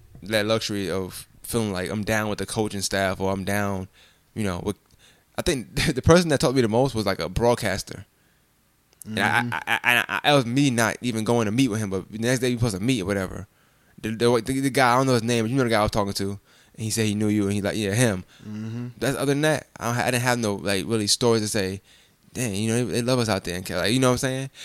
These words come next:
Speaker 1: So I wanna ask you this. At what point during the season did you know you was leaving? Like, at what point during the season you was like,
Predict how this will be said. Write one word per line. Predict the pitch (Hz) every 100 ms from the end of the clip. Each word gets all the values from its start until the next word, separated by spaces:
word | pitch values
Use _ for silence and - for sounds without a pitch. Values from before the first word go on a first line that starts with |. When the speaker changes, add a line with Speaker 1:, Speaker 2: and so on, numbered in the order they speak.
| -
Speaker 1:
So | 156
I | 147
wanna | 165
ask | 147 135
you | 147
this. | 139 113 - - _ _ _ _ - -
At | 113
what | 156
point | 165 131
during | 135
the | 123
season | 143 131
did | 117 113
you |
know | 117
you | 113 107
was | 101
leaving? | 117 98
Like, | 95 95
at | 127
what | 147
point | 151
during | 120 117
the |
season | 131 110
you | 117
was | 101
like, | 92 87